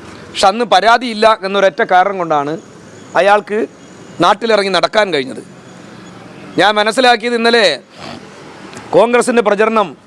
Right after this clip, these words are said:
കണ്ണാടിയിൽ നടത്തിക്കൊണ്ടിരിക്കുകയാണ് ഈ വാർത്ത വരുന്നത്. വാർത്ത വന്ന ഉടനെ ഫോൺ സ്വിച്ച് ഓഫ് ആക്കി മുങ്ങുകയാണ് ചെയ്തത്. എനിക്ക് തോന്നുന്നത് മുങ്ങിയത് ബാംഗ്ലൂർക്കായിരിക്കുമോ എന്നൊരു സംശയമുണ്ട്.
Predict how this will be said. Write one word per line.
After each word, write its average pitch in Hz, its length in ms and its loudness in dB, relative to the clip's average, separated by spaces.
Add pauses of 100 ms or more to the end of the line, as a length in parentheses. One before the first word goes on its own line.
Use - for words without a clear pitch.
(140)
കണ്ണാടിയിൽ 214 520 0
നടത്തിക്കൊണ്ടിരിക്കുകയാണ് 185 840 -2 (880)
ഈ 214 40 2 (1300)
വാർത്ത 196 360 2
വരുന്നത്. 160 300 -2 (1300)
വാർത്ത 214 360 2
വന്ന 247 200 0
ഉടനെ 226 260 2 (1000)
ഫോൺ 233 200 4 (100)
സ്വിച്ച് 208 280 -2
ഓഫ് 208 200 0
ആക്കി 190 260 -4 (1040)
മുങ്ങുകയാണ് 220 560 2
ചെയ്തത്. 147 300 -2 (720)
എനിക്ക് 190 280 2
തോന്നുന്നത് 233 400 4
മുങ്ങിയത് 220 380 0
ബാംഗ്ലൂർക്കായിരിക്കുമോ 214 720 0
എന്നൊരു 190 220 -2
സംശയമുണ്ട്. 127 380 -10